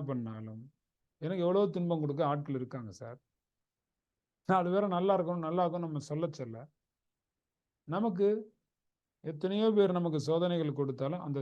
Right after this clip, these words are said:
சோதனைகளை நீங்குவதற்கு கடவுள் தக்க சமயத்துல சரியான உதவியையும் சேர்த்து கொடுத்துருவார் சார், சேர்த்து கொடுத்துருவார். சோதனைகள் வராம யாருமே இருக்க முடியாது சார், யாருமே இருக்க முடியாது.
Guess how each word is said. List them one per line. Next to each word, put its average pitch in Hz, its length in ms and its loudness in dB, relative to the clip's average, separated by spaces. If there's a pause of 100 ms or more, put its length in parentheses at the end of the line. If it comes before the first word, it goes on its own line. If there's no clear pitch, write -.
(120)
சோதனைகளை 180 560 0 (120)
நீங்குவதற்கு 170 560 0 (120)
கடவுள் 165 420 0
தக்க 160 280 -4
சமயத்துல 180 420 -2 (100)
சரியான 170 360 0 (100)
உதவியையும் 180 480 4
சேர்த்து 196 240 0
கொடுத்துருவார் 117 520 -8
சார், 156 160 -20 (1300)
சேர்த்து 185 360 -4
கொடுத்துருவார். 139 420 -12 (1120)
சோதனைகள் 175 580 0
வராம 135 380 -4 (640)
யாருமே 151 360 -2
இருக்க 143 240 -4
முடியாது 107 320 -10
சார், 147 140 -16 (1700)
யாருமே 175 300 -2
இருக்க 151 200 -6
முடியாது. 113 220 -12